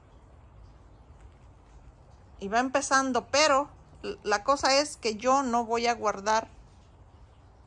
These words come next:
amarillas, porque ya tengo muchas. Entonces, pues, la voy a poner barata. Y les digo barata porque, por ejemplo, las hijas del Nuevo Rey en ese tamaño se fueron. Vendí unas en cien dólares.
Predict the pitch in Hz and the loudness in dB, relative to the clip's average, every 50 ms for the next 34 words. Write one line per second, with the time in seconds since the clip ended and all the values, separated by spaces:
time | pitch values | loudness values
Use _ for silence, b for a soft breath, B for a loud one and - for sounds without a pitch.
0 | - - - - - - 202 214 220 233 254 311 339 320 302 247 - - - - | -20 -20 -20 -10 -2 -2 0 2 2 2 2 2 2 4 4 4 4 2 -10 -14
1 | - - - - - 196 - 202 202 226 233 - 262 269 277 262 269 262 277 302 | -18 -20 -14 -8 -8 -6 -4 -2 0 0 0 2 0 0 0 0 -2 -2 -2 -4
2 | 294 - 262 240 - - - - - - - - - 214 208 - 247 254 247 - | 0 0 0 0 0 -4 -12 -14 -20 -20 -20 -14 -14 -10 -4 -2 -2 -2 -2 -2
3 | 269 247 226 - - - - - - - - - - - - - - - - - | -2 -4 -4 -6 -12 -16 -20 -20 -20 -20 -20 -20 -20 -20 -20 -20 -20 -20 -20 -20
4 | - - - - - - - - - 190 185 - 196 190 202 233 254 262 - 254 | -20 -20 -20 -20 -20 -20 -20 -18 -14 -14 -8 -4 -4 -2 0 0 0 0 0 0
5 | 240 247 247 226 220 226 254 262 - 240 220 B B B B B B B - 208 | 0 2 4 4 4 4 4 0 0 -2 -2 B B B B B B B -6 -2
6 | 220 214 208 247 233 254 233 226 226 254 247 254 247 233 - 208 - - 202 - | -2 -2 -2 0 0 2 2 2 2 2 2 2 -2 -2 -2 -8 -6 -8 -6 -6
7 | 208 202 208 240 240 233 240 226 220 208 202 - 240 226 247 226 214 208 202 208 | -6 -4 -2 -2 -2 -2 -2 -2 -2 -2 -2 -4 -6 -6 -6 -6 -4 -6 -6 -4
8 | 226 226 208 214 214 220 233 247 240 233 208 214 226 - 226 - - 202 202 208 | -4 -4 -4 -4 -4 -4 -4 -4 -4 -4 -6 -6 -8 -8 -10 -8 -8 -6 -6 -4
9 | 214 226 226 214 - 214 196 - 208 208 208 196 185 - - - - 190 190 196 | -4 -4 -4 -4 -8 -10 -8 -6 -4 -4 -4 -6 -8 -12 -16 -18 -16 -10 -8 -6
10 | 196 208 202 233 233 233 240 247 - 208 190 - - 214 208 208 196 202 196 185 | -6 -6 -4 -4 -2 -2 -2 -4 -4 -8 -10 -6 -6 -6 -6 -6 -6 -6 -6 -6
11 | - - 170 - - | -8 -8 -10 -12 -12